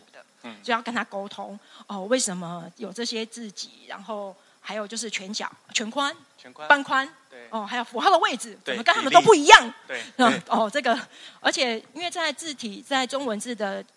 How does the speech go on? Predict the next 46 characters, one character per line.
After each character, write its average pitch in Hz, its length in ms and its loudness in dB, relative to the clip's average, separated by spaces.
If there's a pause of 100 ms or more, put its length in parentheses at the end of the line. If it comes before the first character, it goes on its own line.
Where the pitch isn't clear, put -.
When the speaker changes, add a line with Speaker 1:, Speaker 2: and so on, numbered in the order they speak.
(160)
Speaker 1:
呃， 151 400 -10
汉 254 260 -4
字 247 160 -10
的 196 280 -8
全 202 240 -10
宽 233 180 -6
跟 226 160 -6
半 214 220 -6
宽， 214 160 -12
其 208 120 -12
实 196 220 -10
要 214 180 -6 (180)
为 214 180 -10
了 190 240 -14
pin 240 200 -6 (380)
这 247 100 -6
款 190 240 -8
字 202 140 -6
的 185 160 -6
西 202 240 -4
文 196 180 -8
重 180 200 -16
新 190 180 -14
设 202 280 -6
计、 - 140 -14
重 175 160 -10
新 180 200 -8
搭 156 240 -8
配。 - 240 -12 (240)
Speaker 2:
嗯。 - 100 -20
Speaker 1:
但 254 100 -6
是 262 120 -4
跟 262 100 -6
他 269 80 -2
们 233 80 -2
在 233 80 0
沟 226 220 -2
通 226 120 -6
的 196 60 -10
时 190 100 -6
候， 190 60 -10
他 208 80 -8
们 196 100 -10
不 196 120 -20
理 185 80 -20 (100)
解， - 100 -20